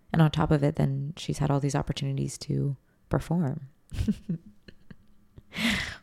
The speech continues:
which speaks to me. Okay, so maybe we'll, uh, fast forward a little bit to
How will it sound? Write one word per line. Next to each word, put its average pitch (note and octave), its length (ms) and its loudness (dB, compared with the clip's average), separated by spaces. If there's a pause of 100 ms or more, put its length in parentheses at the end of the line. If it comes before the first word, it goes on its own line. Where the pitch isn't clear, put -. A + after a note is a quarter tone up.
which - 160 -6
speaks - 380 -4
to E3+ 100 -4
me. D3+ 260 -2 (1500)
Okay, F3 260 8
so G3 360 6
maybe C#4+ 460 6
we'll, F3+ 840 6 (180)
uh, C#3+ 540 2
fast E3+ 240 2
forward D#3 180 10
a D3+ 40 10
little C#3 220 6
bit C3 320 2
to D3 460 0